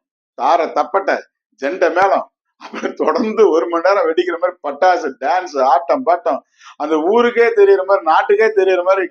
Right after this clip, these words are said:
கிட்டி முழங்க அந்த காரியத்தை செய்யறது. அந்த மாதிரி தன்மை ராசி கெட்டிருந்தா வந்துரும். எந்த விஷயத்த தன்னுடைய உணர்ச்சிகளை வந்து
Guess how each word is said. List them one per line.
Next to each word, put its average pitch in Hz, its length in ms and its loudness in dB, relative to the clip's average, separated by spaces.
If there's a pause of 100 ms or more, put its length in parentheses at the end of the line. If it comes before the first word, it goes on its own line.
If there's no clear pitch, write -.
கிட்டி - 340 -10
முழங்க 196 300 0 (500)
அந்த 156 180 -4
காரியத்தை 190 360 0
செய்யறது. 131 380 -2 (300)
அந்த 190 160 -2
மாதிரி 214 200 0
தன்மை 214 260 0
ராசி 202 300 2
கெட்டிருந்தா 180 380 -2
வந்துரும். 127 320 -6 (1120)
எந்த 196 300 2
விஷயத்த 233 380 2
தன்னுடைய 190 340 0
உணர்ச்சிகளை 196 500 2
வந்து 170 220 0